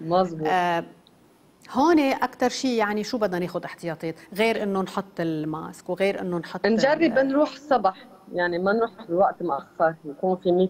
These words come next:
Speaker 1: إيد داقة بالغراض، نجرب نروح الصبح أو،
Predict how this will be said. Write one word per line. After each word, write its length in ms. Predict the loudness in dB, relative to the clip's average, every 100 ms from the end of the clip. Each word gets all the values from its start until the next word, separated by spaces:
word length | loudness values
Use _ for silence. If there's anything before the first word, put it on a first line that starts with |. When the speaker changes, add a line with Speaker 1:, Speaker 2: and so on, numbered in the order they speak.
| 2
Speaker 1:
إيد 180 | 2 2 2 4 4
داقة 260 | 4 2 0
بالغراض، 540 | 0 -4 -2 2 0 0 -18 -20 -8
نجرب 400 | 0 2 2 2
نروح 200 | 2 2
الصبح 480 | -2 -2 0 2 0 -4 -20 -20 -20 _ _ -4
أو، 320 | 2 4 2